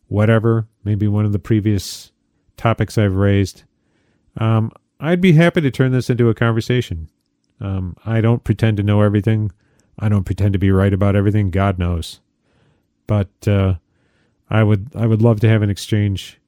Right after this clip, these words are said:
with whoever's out there and listening. Um, in any case, thank you for listening. Great pleasure to be back.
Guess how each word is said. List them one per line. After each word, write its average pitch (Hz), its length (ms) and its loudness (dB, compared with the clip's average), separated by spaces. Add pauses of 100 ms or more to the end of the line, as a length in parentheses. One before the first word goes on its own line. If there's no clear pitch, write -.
(200)
with 107 420 -4
whoever's 110 460 2
out 101 160 0
there 104 320 2
and 101 100 -4
listening. 117 460 0 (720)
Um, 104 420 0 (1900)
in 123 120 4
any 135 180 6
case, - 280 -4
thank 127 420 0
you 101 120 2
for 85 140 -10
listening. 92 460 -8 (1400)
Great 123 240 2
pleasure 113 460 0 (1040)
to 113 80 2
be 117 120 6
back. 104 500 -2